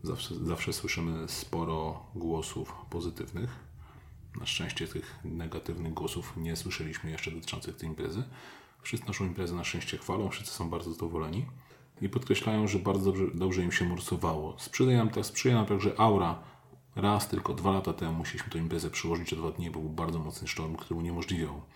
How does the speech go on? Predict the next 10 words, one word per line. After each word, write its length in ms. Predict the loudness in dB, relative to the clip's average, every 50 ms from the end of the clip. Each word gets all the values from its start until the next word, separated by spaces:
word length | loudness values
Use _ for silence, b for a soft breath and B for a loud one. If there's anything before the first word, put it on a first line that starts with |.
| b b b b b
przeprowadzenie 680 | -6 -6 -4 -2 -2 -2 -2 0 -2 -2 -2 -2 -4 -6 -6 -10 -8 -6
tej 400 | -6 -4 -4 -4 -6 -8 -6 -6
imprezy. 480 | -6 -4 -4 -4 -2 -2 0 0 0 B B B B B B B B B B B B B -18 -10 -6
E, 40 | -4 -4 -2 -2 -4 -2 0
natomiast 680 | 2 2 2 4 4 4 4 6 4 2 0 -6 -10 -10 -8
co 180 | 0 2 4 4
roku 260 | 4 2 0 0 0
nam 220 | 0 2 0 0
się 180 | -2 -4 -4 -4
udaje. 480 | -4 -4 -2 -2 0 0 0 -2 -2